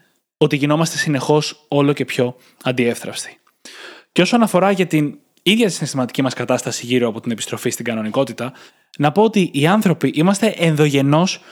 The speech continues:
πολύ πιο ανθεκτικοί από όσο νομίζουμε. Έχουμε ένα μηχανισμό, τον έχουμε αναφέρει στο παρελθόν, το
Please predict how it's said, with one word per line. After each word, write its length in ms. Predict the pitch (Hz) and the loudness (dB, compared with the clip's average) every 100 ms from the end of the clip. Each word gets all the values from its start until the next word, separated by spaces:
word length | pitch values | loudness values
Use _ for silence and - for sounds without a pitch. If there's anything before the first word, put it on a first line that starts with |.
| - _ | -20 _
πολύ 300 | - 160 170 | 2 4 4
πιο 180 | 214 240 | 2 2
ανθεκτικοί 440 | 220 190 - - 143 | 2 -2 -4 -2 0
από 120 | 135 | 0
όσο 140 | - | -2
νομίζουμε. 500 | 123 113 95 101 101 _ _ - - | -2 -2 -6 -12 -16 _ _ -20 -2
Έχουμε 240 | 156 165 | 0 2
ένα 120 | 190 190 | 2 2
μηχανισμό, 520 | 185 156 143 151 160 | 2 0 2 2 2
τον 120 | - | 0
έχουμε 200 | 147 160 | 0 -2
αναφέρει 260 | 143 - 147 | 0 -2 -2
στο 100 | 143 | 0
παρελθόν, 400 | 135 120 135 | -2 0 -2
το 100 | 135 | -2